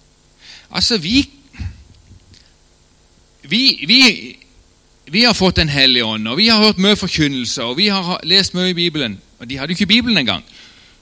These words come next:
Så, så vi vet at, eh, brødet, legemet til Jesus, det er Guds ord, og, og vi har jo nadværen, og vi drikker blodet, for vi vet at blodet renser oss.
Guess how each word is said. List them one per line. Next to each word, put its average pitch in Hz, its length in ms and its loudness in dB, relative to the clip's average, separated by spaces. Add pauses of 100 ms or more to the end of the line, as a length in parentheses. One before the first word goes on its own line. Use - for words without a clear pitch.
(280)
Så, - 240 2
så 208 200 4
vi 233 240 4
vet 226 440 2
at, - 360 -8
eh, 110 300 -2 (1000)
brødet, 123 600 2
legemet 123 540 -4
til 113 160 -6
Jesus, 110 480 -2
det 113 120 -10
er 110 40 -12
Guds 107 340 -8
ord, 101 300 -10
og, 82 280 -20
og 101 240 -18
vi 113 60 -12
har 117 160 -12
jo 120 60 -12
nadværen, 107 720 -8
og 101 140 -14
vi 113 60 -12
drikker 117 360 -12
blodet, 117 460 -4
for 110 160 -18
vi 107 140 -12
vet 120 240 -8
at 104 120 -14
blodet 113 420 -14
renser 110 440 -8
oss. - 260 -4